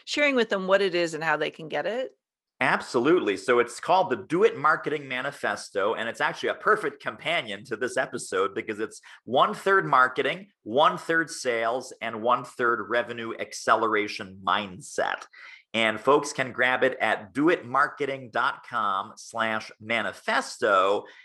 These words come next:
Speaker 2: It's got lists, it's got, it's got thought-provoking questions, it's got some self-assessment in there. Uh, it's nicely designed, it's big, bold, it's fun to go through.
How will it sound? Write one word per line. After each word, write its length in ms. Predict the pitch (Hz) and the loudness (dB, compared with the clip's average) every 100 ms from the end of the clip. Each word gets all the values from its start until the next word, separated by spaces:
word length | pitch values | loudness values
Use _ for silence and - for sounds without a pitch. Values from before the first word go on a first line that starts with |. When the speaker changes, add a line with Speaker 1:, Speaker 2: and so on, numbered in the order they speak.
| _ - | _ -8
Speaker 2:
It's 200 | 143 - | -8 -4
got 340 | - 131 120 127 | 2 4 4 2
lists, 640 | 135 190 196 156 - - | 2 4 4 2 -2 -8
it's 240 | 120 - - | -8 -8 -2
got, 320 | 131 120 - | 2 2 2
it's 260 | - - - | -2 -2 0
got 280 | 117 - - - - | 0 0 -4 -6 4
thought-provoking 1200 | 175 175 - 160 147 139 139 143 139 131 123 120 _ _ _ | 6 4 2 -4 -2 0 0 -2 -4 -4 -6 -14 _ _ _
questions, 840 | - 165 160 - - 151 147 143 117 | -6 -2 -2 -4 -6 -4 -4 -6 -10
it's 160 | 113 | -8
got 240 | - 120 - | -2 -2 -2
some 160 | 110 | -10
self-assessment 1160 | 104 - 143 143 - - 147 151 - 147 147 139 | -10 -2 0 0 -6 -10 -6 -6 -8 -6 -6 -8
in 260 | 127 135 127 | -10 -8 0
there. 500 | 127 123 123 123 - _ - | 2 4 2 0 -4 _ 0
Uh, 280 | 113 110 104 - | 4 4 4 0
it's 200 | 113 - | -4 -4
nicely 460 | 127 139 - 123 | -2 -2 -2 -10
designed, 640 | 113 104 104 135 131 131 110 | -12 -8 0 4 4 4 0
it's 140 | - | -8
big, 440 | 95 135 127 123 123 | -2 0 0 -2 -2
bold, 360 | 120 127 110 | 0 0 -2
it's 160 | 104 - | -8 -8
fun 260 | - 120 | -4 -4
to 80 | 117 | -4
go 260 | 113 117 117 | -4 -2 -2
through. 540 | - 113 110 110 107 | -6 -6 -4 -4 -6